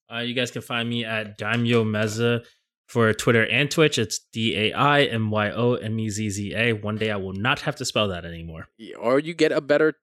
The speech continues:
Speaker 2: Twitter handle, man.
Speaker 1: Mm.
Speaker 2: Facebook dot com forward slash mash those buttons and youtube dot com forward slash mash those buttons. We actually uploaded that video. I told you I was happening.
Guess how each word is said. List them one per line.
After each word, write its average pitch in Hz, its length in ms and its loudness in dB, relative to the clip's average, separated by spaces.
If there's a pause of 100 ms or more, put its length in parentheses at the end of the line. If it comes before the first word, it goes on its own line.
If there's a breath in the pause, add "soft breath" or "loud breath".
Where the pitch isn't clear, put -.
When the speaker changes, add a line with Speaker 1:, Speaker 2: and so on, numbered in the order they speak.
(140)
Speaker 2:
Twitter 190 280 2
handle, 92 260 -6
man. 104 200 -4
Speaker 1:
Mm. - 680 -6
Speaker 2:
Facebook 120 340 2
dot 127 220 0
com 127 320 2
forward 123 260 2
slash 113 360 0
mash 117 200 0
those 110 160 -4
buttons 120 300 -2
and 117 220 -2
youtube 127 340 -2
dot 104 220 -2
com 107 260 -4
forward 104 240 -8
slash 101 400 -4
mash 101 260 -6
those 104 200 -4
buttons. 104 360 -8
We 123 120 0
actually 175 240 2
uploaded 175 380 4
that 165 140 2
video. 165 300 4
I 143 80 2
told 160 280 2
you 160 60 4
I 151 60 4
was 151 160 2
happening. 147 480 0